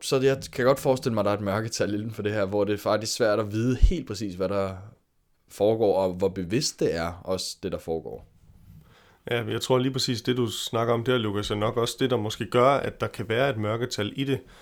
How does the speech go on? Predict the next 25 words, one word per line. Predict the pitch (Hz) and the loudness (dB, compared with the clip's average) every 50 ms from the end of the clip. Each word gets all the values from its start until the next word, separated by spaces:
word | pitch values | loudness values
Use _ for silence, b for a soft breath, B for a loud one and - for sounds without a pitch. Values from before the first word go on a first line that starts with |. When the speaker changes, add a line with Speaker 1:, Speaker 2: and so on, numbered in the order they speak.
| B B B B - | B B B B -6
Speaker 2:
Altså | 117 107 - 110 107 | -4 -2 -2 -2 -2
det | 104 117 117 | 0 0 0
her | 123 120 | 2 2
med, | 113 110 107 110 113 120 120 123 120 - - - - - | 2 2 2 4 4 4 4 2 0 -2 -6 -12 -6 -2
også | 120 127 - | -2 -2 0
fordi | - 139 117 139 127 | -2 -2 -2 -2 0
der | - - 107 104 104 | 0 0 0 0 0
findes | - 113 110 107 - | -2 -4 -6 -6 -6
forskellige | - - - - 120 123 123 120 113 | -6 -8 -4 -2 -2 -2 -2 -4 -2
grader, | - 113 110 113 123 131 | 0 2 4 4 4 2
som | 127 117 107 | 2 -2 -4
du | 95 117 | -4 -4
sagde | 107 95 113 110 - | -2 0 0 -2 0
før, | - 135 131 123 | 4 4 4 4
Niklas, | 110 101 104 95 - 101 95 - - - | 4 0 -4 -2 -2 -2 -2 -2 -4 -6
i | - 113 | -8 -8
forhold | - - 120 127 127 135 120 104 | -2 0 2 2 2 2 0 -2
til | - 110 | -2 -4
Münchhausen | 104 101 110 117 117 - 110 98 95 - - 101 | -4 -4 -4 -6 -6 -6 -4 -6 -6 -6 -6 -6
by | - 101 98 98 - | -4 -2 -4 -4 -4
proxy, | - - 110 107 - - - - | -2 -2 -2 -2 -2 -4 -4 -4
og | 107 117 | 0 0
det | 131 127 | 2 2
her | 131 131 | 2 0
med | 120 110 110 110 113 117 | 0 2 2 2 2 2